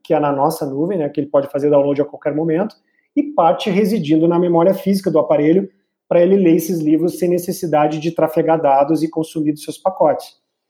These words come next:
Então, o que que é bacana disso, que a gente tá vendo muita satisfação dos usuários? A cole-, a,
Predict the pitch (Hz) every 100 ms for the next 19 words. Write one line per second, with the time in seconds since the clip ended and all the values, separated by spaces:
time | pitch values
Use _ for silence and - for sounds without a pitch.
0 | _ _ 160 151 247 240 - 285 240 -
1 | 202 196 160 170 175 190 160 175 - 160
2 | 156 185 190 180 190 233 254 208 185 -
3 | 170 180 170 156 156 147 147 - _ _
4 | _ _ _ 190 - 220 226 214 185 170